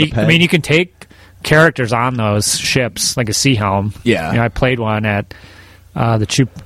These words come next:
Speaker 2: Chupapalooza just to see how it worked out. You could easily, yeah, put a character on there, max them out. But,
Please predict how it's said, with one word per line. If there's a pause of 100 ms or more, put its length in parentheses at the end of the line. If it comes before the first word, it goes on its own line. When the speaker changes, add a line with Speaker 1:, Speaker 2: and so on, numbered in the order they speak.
(340)
Speaker 2:
Chupapalooza
just
to
see
how
it
worked
out.
You
could
easily, (120)
yeah,
put
a
character
on
there, (500)
max
them
out.
But,